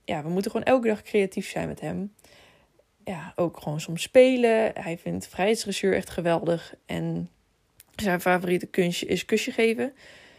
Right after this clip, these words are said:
Je hoeft maar naar hem te kijken en hij gaat met zijn lip tegen je wang aan. Dat is echt heel erg schattig. En hij vindt springen ook leuk. En dat is eigenlijk meer tegenwoordig, want eerst had hij het na drie sprongetjes wel gezien. Maar nu, ehm,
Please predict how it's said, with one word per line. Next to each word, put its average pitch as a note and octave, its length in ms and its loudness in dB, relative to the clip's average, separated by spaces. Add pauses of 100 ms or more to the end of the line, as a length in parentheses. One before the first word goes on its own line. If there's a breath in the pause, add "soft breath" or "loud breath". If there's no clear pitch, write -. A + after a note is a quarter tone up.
(180 loud breath)
Je - 140 -2
hoeft G#3 120 6
maar G3+ 80 4
naar F#3+ 100 2
hem F#3 100 0
te - 80 -4
kijken G#3+ 400 6
en F3+ 100 0
hij F3 140 -2
gaat - 380 -2
met F3+ 140 -4
zijn F3 140 -4
lip F3 160 0
tegen E3+ 240 -2
je E3 120 0
wang E3 180 2
aan. E3+ 200 -2
Dat F#3 80 -6
is - 60 -12
echt F3+ 120 -6
heel G3 200 8
erg G3 120 0
schattig. - 460 -6 (680 soft breath)
En G3 720 4 (160)
hij G#3 260 4
vindt G#3+ 320 -2 (120)
springen - 560 0
ook - 200 -4
leuk. - 220 -2
En - 100 -6
dat A3 140 0
is A#3+ 80 -8
eigenlijk G#3 360 0
meer G3+ 200 -2
tegenwoordig, G3+ 640 0
want F3+ 240 -4
eerst F#3+ 380 -2 (260 loud breath)
had G3+ 200 -2
hij G3+ 80 -6
het F#3+ 100 -6
na F#3 80 -2
drie F#3 180 -2
sprongetjes F3+ 480 -4
wel F#3 180 0
gezien. A#3 460 -4 (480 soft breath)
Maar G#3 180 4
nu, A3 340 4
ehm, F#3+ 320 4